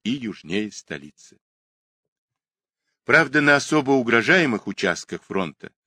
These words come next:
некоторые из этих соединений были привлечены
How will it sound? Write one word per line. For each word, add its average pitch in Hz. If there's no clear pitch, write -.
некоторые 143
из 113
этих 139
соединений 127
были 120
привлечены 117